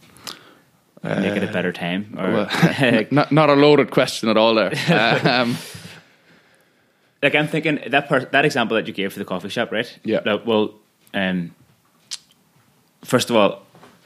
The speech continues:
Speaker 1: the, if you look at the figures of that, you have to obviously take out the cost of producing the cup
Speaker 2: Yes.
Speaker 1: of coffee outside of the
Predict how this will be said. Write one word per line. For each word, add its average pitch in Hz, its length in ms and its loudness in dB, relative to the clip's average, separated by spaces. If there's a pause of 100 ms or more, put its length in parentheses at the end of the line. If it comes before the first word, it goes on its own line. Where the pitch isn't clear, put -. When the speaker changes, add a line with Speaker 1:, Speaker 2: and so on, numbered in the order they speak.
(380)
Speaker 1:
the, 98 340 2
if - 140 -10
you 107 60 -2
look 113 120 2
at - 80 -2
the - 60 -8
figures 95 320 -2
of 90 60 -14
that, 95 280 0
you - 80 -12
have 101 140 -2
to 107 120 4
obviously 95 260 -2
take 90 200 0
out 90 220 0
the - 80 -6
cost 87 400 -2
of - 100 -12
producing 90 440 -2
the 95 60 0
cup 113 100 6
Speaker 2:
Yes. - 80 0
Speaker 1:
of - 40 -6
coffee 90 260 0
outside 87 360 0
of - 240 -8
the 80 320 -2